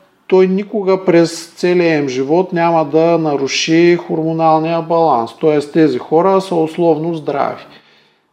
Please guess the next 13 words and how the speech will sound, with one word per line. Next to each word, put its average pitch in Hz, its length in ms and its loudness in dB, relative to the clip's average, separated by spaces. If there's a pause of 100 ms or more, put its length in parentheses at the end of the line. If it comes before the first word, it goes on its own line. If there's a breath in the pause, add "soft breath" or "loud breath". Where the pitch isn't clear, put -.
(400)
Те 165 340 2
имат, 143 600 -4
а, 185 480 2
тироидита 208 720 0
на 208 140 0
Хашимото, 202 760 -2
но 202 240 0
хормоните, 175 840 -2
които 151 220 0
се 135 180 0
произвеждат, 135 680 2
са 120 140 -8
нормални 131 760 0